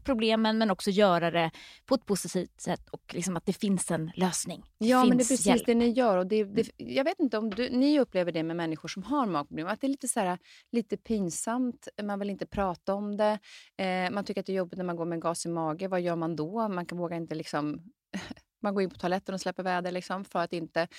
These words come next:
Speaker 2: alltså det är någonting som man liksom tystar ner, fast det är så otroligt många som har det. Och det tycker jag gör, ni, när ni pratar om det så blir det så här, ja men gud, det här har, är väl inga konstigheter att prata om.
Speaker 1: Nej, men absolut. Och det märker jag ju på mina då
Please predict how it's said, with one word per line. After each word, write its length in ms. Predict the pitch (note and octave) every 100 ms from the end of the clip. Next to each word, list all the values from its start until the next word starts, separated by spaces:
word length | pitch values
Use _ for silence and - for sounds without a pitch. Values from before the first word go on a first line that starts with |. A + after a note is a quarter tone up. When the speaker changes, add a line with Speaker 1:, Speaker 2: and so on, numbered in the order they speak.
| - -
Speaker 2:
alltså 160 | A3
det 80 | A#3
är 40 | B3+
någonting 240 | B3 B3
som 120 | A#3
man 120 | A3
liksom 200 | A3 G#3 G3
tystar 800 | - A#3+ - _ _ _ - A#3+
ner, 600 | C4+ F4 - D3 A3 A3 _ _ - - -
fast 260 | G#3+ -
det 60 | A#3
är 20 |
så 180 | - -
otroligt 520 | - - C4 A#3+ G3+
många 260 | G3+ G3+ G3
som 140 | A#3+
har 160 | B3 C#4
det. 140 | E2 - _ _ _ _ _
Och 120 | B3 A3
det 160 | C#4+ C#4
tycker 260 | B3+ -
jag 100 | F#3+ F3+
gör, 200 | E3 -
ni, 440 | F#3 F3+ F3 E3+
när 120 | - G3
ni 100 | G3+
pratar 500 | - C4+ G#3 - B3
om 220 | D3+ D3
det 240 | C3+ E3 F#3+
så 140 | -
blir 120 | G3+
det 40 | F3+
så 100 | D3+
här, 100 | -
ja 140 | - G#3
men 140 | F#3+
gud, 140 | F#3+ F3+
det 60 |
här 200 | D#3+ G3
har, 120 | F3 D#3+
är 140 | - F3
väl 120 | F3
inga 260 | G#3 D#3+ F3
konstigheter 460 | - D#3+ - D#3+
att 80 | C#3
prata 260 | D#3+ D#3+ -
om. 100 | - _ _ _ _ _ - -
Speaker 1:
Nej, 140 | B3+
men 180 | C4 C4 _ - - - -
absolut. 560 | A#3 - A3 G3+ - -
Och 220 | G#3 G3+
det 120 | G#3
märker 280 | G#3 F#3+ F#3+
jag 80 | F3
ju 60 |
på 120 | E3+ F3+
mina 400 | E3+ E3 D#3+ D#3
då 240 | C#3+ -